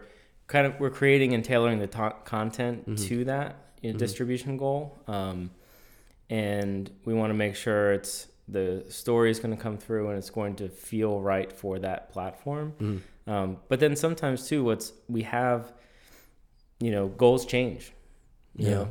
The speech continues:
Speaker 1: So sometimes, you know, th-, during production or during post-production, they're deciding that, "Wow, you know, we really like this and we really want to do a social media campaign with that."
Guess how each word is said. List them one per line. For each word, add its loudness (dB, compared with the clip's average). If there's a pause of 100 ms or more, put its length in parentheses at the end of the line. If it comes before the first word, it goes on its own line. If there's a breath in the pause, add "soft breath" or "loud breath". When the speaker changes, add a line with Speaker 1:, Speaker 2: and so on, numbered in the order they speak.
(100)
Speaker 1:
So 0
sometimes, -2
you -6
know, -2
th-, -14 (380)
during 2
production -2
or -2
during -2
post-production, -4 (360 soft breath)
they're 0
deciding 0
that, -6
"Wow, 0
you -10
know, -6
we -6
really 2
like -2
this -4
and -8
we -6
really -2
want -6
to -12
do -4
a -6
social -8
media -4
campaign -14
with -14
that." -12